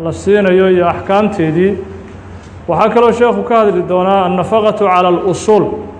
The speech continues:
Usuusha in nafaqadeedu ay waajib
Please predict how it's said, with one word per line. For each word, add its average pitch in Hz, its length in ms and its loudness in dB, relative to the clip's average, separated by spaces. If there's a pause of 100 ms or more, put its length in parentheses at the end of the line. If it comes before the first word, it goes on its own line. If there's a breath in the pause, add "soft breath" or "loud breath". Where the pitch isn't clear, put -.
(1400)
Usuusha 240 560 2
in 220 120 2
nafaqadeedu 202 580 2
ay 165 80 4
waajib 165 320 0